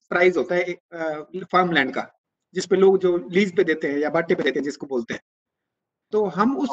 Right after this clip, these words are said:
lease price को एक, अ, area के हिसाब से एनालिसिस के अंदर उसको भी एक point रखा जाता है कि इस area में minimum lease price क्या है, maximum क्या है, अ, land की capacity के हिसाब से, उसकी fertility के हिसाब से। तो जो उस area में मिनिमम होता है, हम उसमें भी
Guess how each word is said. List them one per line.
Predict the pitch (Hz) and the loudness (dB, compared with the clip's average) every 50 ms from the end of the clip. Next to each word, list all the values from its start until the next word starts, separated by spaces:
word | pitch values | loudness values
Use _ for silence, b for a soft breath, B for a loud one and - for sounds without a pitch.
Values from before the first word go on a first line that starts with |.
| - | -4
lease | 220 226 233 247 226 226 - | 0 0 0 0 0 -2 -2
price | - 226 214 220 226 220 208 | 2 4 4 4 4 2 -2
को | - 233 233 226 220 | -2 0 2 4 4
एक, | 214 214 - | 2 2 -2
अ, | - 127 127 - - - | -8 -10 -10 -10 -4 2
area | 196 190 226 233 247 | 4 4 6 6 4
के | 247 247 | 2 2
हिसाब | 202 170 175 175 175 | 0 0 0 0 0
से | 175 208 | 0 -2
एनालिसिस | 196 - _ 190 185 202 208 226 233 226 262 247 - | -4 -2 _ 0 0 2 2 2 2 2 0 -2 -2
के | - 214 | -2 0
अंदर | 208 208 208 | 2 2 2
उसको | 214 214 - 240 226 | 2 0 0 0 2
भी | 220 | 2
एक | 202 196 - | 2 2 0
point | 202 196 185 - | 0 0 0 0
रखा | - - - 190 | -2 -4 -2 -2
जाता | 190 175 - 185 | -2 -2 -2 -2
है | 196 | -2
कि | 196 226 | -2 -2
इस | 220 190 208 | -2 0 0
area | 190 180 196 202 | 0 2 0 -2
में | 214 220 190 - | -2 -4 -4 -2
minimum | 180 185 202 214 233 220 | 0 0 2 2 2 2
lease | 202 190 196 185 175 | 2 2 2 0 0
price | - 190 180 180 170 | -2 0 0 0 0
क्या | 175 196 214 | 0 0 0
है, | 220 | 0
maximum | 202 190 185 - - 202 196 180 | 0 -2 -4 -4 -4 -4 -2 -2
क्या | 170 156 | -2 -4
है, | 135 - 123 120 - _ _ _ _ _ _ _ _ _ - 170 | -4 -4 -8 -12 -14 _ _ _ _ _ _ _ _ _ -10 -8
अ, | 156 156 156 156 156 156 156 131 120 101 104 _ _ _ _ _ _ _ - | -4 -4 -2 -2 -2 -2 -4 -6 -12 -18 _ _ _ _ _ _ _ _ -8
land | 165 175 180 196 202 208 | -4 -2 -2 0 0 -2
की | 202 220 220 | -2 -2 0
capacity | 220 208 202 208 196 196 190 175 180 | 0 2 2 2 0 0 0 0 0
के | 180 175 | 0 0
हिसाब | - 151 139 | -2 -2 -2
से, | - - | -2 -2
उसकी | 214 220 - - 233 240 240 | -2 -2 -2 -4 -4 -4 -4
fertility | 226 - _ _ _ - 190 185 196 190 190 190 | -6 -8 _ _ _ -4 -2 2 2 2 2 2
के | 180 170 | 0 0
हिसाब | 123 - 117 110 | -2 -4 -6 -10
से। | - - 113 120 - _ _ _ _ _ _ _ _ _ _ | -8 -12 -16 -18 -18 _ _ _ _ _ _ _ _ _ _
तो | 214 196 | -8 -2
जो | 175 240 277 | 0 2 2
उस | 302 302 247 - - 254 | 2 2 0 -2 2 4
area | 226 214 226 240 240 240 | 4 4 4 4 2 0
में | 226 | 2
मिनिमम | 202 202 196 214 220 233 | 2 2 2 2 2 0
होता | 220 180 170 180 | 0 0 2 2
है, | 190 175 | 2 2
हम | 180 | 2
उसमें | 208 - - 233 240 226 | 0 0 0 0 0 0
भी | 190 214 220 | 0 -2 -4